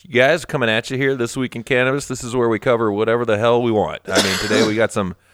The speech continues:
some news coming at you, as well as a little bit of, a little bit of, uh, info, a little bit of culture. Not much grow on This Week in Cannabis. We're just hanging out and,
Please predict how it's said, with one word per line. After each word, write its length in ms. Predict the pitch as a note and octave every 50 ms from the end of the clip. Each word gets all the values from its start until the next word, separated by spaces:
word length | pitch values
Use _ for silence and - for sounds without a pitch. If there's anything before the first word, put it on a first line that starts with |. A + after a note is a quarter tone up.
| _ _ _ _ _ _ _ -
some 260 | - G2 F#2 F2+ F#2
news 320 | G2+ A2+ A#2+ B2 B2 A#2
coming 260 | - - C3 A#2 A#2+ A#2+
at 280 | A#2 A2+ A2+ - -
you, 260 | B2 A2+ A2+ A2+ A#2 - _ _ _ _ - -
as 240 | D#2 D#2 D#2 D#2+ F2
well 460 | F2 F#2+ F#2+ F#2+ F#2+ F#2+ F#2+ F#2 E2+
as 480 | E2 F2 E2+ E2+ E2 E2 E2 E2 D#2+
a 40 | -
little 220 | A2 A2+ G#2+ F#2+ F2+
bit 160 | G2+ F#2 D#2+
of, 240 | D#2 D2+ E2+ F2+ -
a 80 | F#2
little 220 | G2+ G2+ F#2+ F#2+ F2+
bit 180 | G2 F#2+ F2+
of, 240 | F2 E2+ E2 D#2+ F2
uh, 280 | E2+ D#2+ D#2+ D#2 D#2+ F2 - -
info, 640 | - C3 C3+ - - C3+ B2+ B2+ B2+ B2 B2+ B2+ B2+
a 0 |
little 240 | A#2+ B2 D3+ D#3+ D3
bit 100 | C3 B2
of 60 | -
culture. 340 | - C#3+ C3+ C3+ - - D3
Not 140 | G#3 G3+
much 160 | A#2 - - -
grow 300 | - A2+ G#2 G2+ G#2 A2+
on 80 | A#2+ G#2+
This 160 | G#2+ - -
Week 160 | A#2+ G#2+ -
in 60 | G2+
Cannabis. 360 | G2 A#2 A2 G#2+ A#2+ C3 -
We're 60 | - C3+
just 160 | C#3 - -
hanging 260 | C3 A#2 G#2+ G2+ F#2+
out 220 | F#2+ G2 A2+ -
and, 220 | - F#2+ F2+ F2+